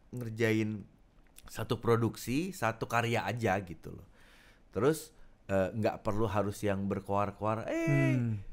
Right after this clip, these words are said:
Speaker 1: gua, kalau sekarang kan kita harus tampil gitu kan
Speaker 2: Iya.
Speaker 1: di susa-, sosial media gitu loh.
Speaker 2: Hmm.
Speaker 1: Nah, kalau dulu kan enggak. Terus tiba-tiba ada,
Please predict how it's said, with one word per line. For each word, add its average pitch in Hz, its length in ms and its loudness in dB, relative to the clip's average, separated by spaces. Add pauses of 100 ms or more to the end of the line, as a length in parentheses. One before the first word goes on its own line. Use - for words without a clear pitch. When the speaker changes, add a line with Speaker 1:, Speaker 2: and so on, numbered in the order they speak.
(160)
Speaker 1:
gua, 117 300 -2
kalau 107 320 2
sekarang 95 480 -4
kan 143 160 -2
kita 139 240 -6
harus 107 240 0
tampil 107 640 2
gitu 80 240 -6
kan 87 160 -4
Speaker 2:
Iya. 139 160 6
Speaker 1:
di - 160 -2
susa-, - 320 -10
sosial 92 420 -2
media 87 640 0
gitu 80 300 -6
loh. - 80 -6
Speaker 2:
Hmm. 117 160 -6 (460)
Speaker 1:
Nah, 87 180 -6
kalau 104 320 0
dulu 110 320 0
kan 165 160 -4
enggak. 113 400 -2 (480)
Terus - 300 -2
tiba-tiba 98 500 -2
ada, 85 400 -4